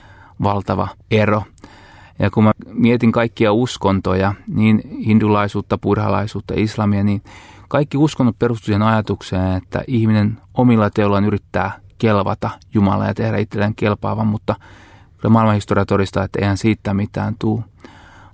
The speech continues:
Jumala on niin armo, että hän on antanut meille Jeesuksen ja sovittanut meidän synnit, että hänessä, hänessä meillä on tie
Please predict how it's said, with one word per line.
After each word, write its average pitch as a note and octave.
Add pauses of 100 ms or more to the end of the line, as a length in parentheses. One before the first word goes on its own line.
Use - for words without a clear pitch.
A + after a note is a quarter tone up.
(140)
Jumala A#2
on G#2
niin G#2
armo, G#2+
että G2
hän A2
on G#2
antanut G2+
meille G2 (360)
Jeesuksen G2+
ja F2+
sovittanut G2
meidän F#2+
synnit, F#2+
että F#2+
hänessä, G#2 (460)
hänessä G#2+
meillä F#2+
on F#2
tie F#2+